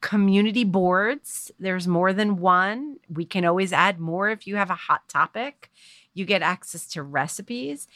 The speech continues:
And then we're posting more printables, shopping lists, things like that. And that is available to you also if you're just a community member. Being a community member is free. You just share your email, and we never share it with anybody.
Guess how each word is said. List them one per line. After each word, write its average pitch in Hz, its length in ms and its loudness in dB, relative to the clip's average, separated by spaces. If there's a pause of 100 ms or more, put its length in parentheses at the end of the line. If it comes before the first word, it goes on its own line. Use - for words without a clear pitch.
(200)
And 202 160 4
then 214 140 4
we're 220 100 2
posting 202 400 -2
more 196 160 4
printables, 196 640 -4
shopping 190 560 0
lists, - 800 -2
things 185 420 0
like 165 400 0
that. 160 540 2 (380)
And 165 160 -8
that 165 260 0
is 190 120 -10
available 180 460 -4
to - 160 -12
you 175 300 -4
also 160 440 0
if - 180 -6
you're 160 160 0
just 165 320 -2
a - 20 -6
community 175 540 2
member. 190 320 2
Being 175 240 0
a 190 60 -2
community 214 440 0
member 208 300 -2
is - 180 -4
free. 196 220 -2
You 202 140 0
just 170 200 -2
share 175 160 2
your 214 180 2
email, 202 300 2
and 202 80 0
we 175 80 0
never 143 220 0
share 196 180 -2
it 226 80 -4
with 285 120 -2
anybody. 220 600 0